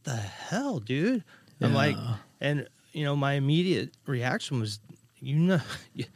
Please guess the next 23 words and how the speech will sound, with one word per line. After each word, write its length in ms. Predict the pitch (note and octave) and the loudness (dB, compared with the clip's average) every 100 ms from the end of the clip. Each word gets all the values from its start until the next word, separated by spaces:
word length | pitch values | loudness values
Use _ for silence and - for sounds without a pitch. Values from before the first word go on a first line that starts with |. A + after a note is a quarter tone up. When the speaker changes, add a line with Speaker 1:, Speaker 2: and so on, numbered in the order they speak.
| - - - | -20 -20 -4
Speaker 1:
you 140 | F3+ C#3+ | -2 0
do 320 | G#3 A3+ F3 | 2 2 4
know, 320 | B2+ C#3 E3+ | 4 4 4
like, 320 | A#2+ A2 G#2+ - _ _ _ _ _ _ | 4 2 0 -6 _ _ _ _ _ _
hitting 500 | - D#3 C3 B2+ A2+ | -4 -2 -2 -2 -2
women 540 | A#2+ C3 A2+ G#2 G#2 - - | 0 0 0 -4 -6 -10 -8
or 200 | A#2 A2+ | -6 -4
even 540 | C3 B2 A2+ F#2+ G#2+ - _ _ B2+ | -4 -4 -4 -8 -14 -20 _ _ -2
doing 360 | D3 C3+ A#2 | 2 2 2
anything 640 | A2+ D3 A#2+ B2 A2 G#2 G2+ - _ _ _ | 4 4 4 0 -2 -4 -8 -12 _ _ _
to 60 | A#2+ | 0
Speaker 2:
Mm-hmm. 360 | G#2+ B2+ G2 F#2+ E2+ - | 2 2 0 -2 -10 -16
Speaker 1:
you 360 | G#3 C#3 A#2 A2+ | -10 -6 -4 -4
is, 580 | - - - A#2+ G2+ - - - | -6 -12 -10 -10 -10 -14 -20 -12
is 160 | C3 G#2+ - - _ - D3 | -12 -12 -18 -20 _ -10 -4
unacceptable. 580 | C#3 A#2+ C3+ C3 A2+ | -2 0 -2 -2 -4
Speaker 2:
Yeah. 180 | G2+ F#2 - - - - _ _ | -4 -6 -10 -18 -20 -20 _ _
Speaker 1:
And, 480 | C3 B2 A#2+ A2+ G2+ - _ _ C4+ | -2 0 0 -2 -6 -12 _ _ -8
uh, 440 | B2 A#2 A#2 - - _ E4 - | -6 -6 -6 -10 -16 _ -20 -10
I 60 | B2 | -4
mean, 400 | A#2+ A2 G2 F2 - - | -2 -2 -4 -8 -12 -12
I 80 | A#2+ | -8
mean, 200 | A2 G#2 | -6 -8